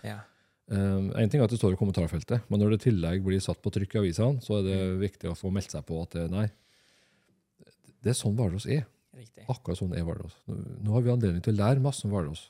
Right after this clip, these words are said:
Speaker 2: når Freya
Speaker 1: Ja.
Speaker 2: er her.
Speaker 1: Ikke sant.
Speaker 2: Ja.
Speaker 1: Ja.
Speaker 2: Så det, det var egentlig min inngang.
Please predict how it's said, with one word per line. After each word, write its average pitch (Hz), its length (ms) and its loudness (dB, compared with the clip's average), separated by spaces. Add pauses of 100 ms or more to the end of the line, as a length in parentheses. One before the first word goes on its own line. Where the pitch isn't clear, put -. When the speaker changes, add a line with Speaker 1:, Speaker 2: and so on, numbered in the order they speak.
Speaker 2:
når 85 240 -4
Freya 85 200 -4
Speaker 1:
Ja. 76 120 -4
Speaker 2:
er 76 200 -8
her. - 80 -16 (220)
Speaker 1:
Ikke 110 220 -14
sant. - 300 -20 (180)
Speaker 2:
Ja. - 120 -16
Speaker 1:
Ja. 110 120 -12 (760)
Speaker 2:
Så 127 120 -2
det, 147 540 6
det 127 140 6
var 156 80 6
egentlig 135 200 2
min 113 220 6
inngang. 120 380 2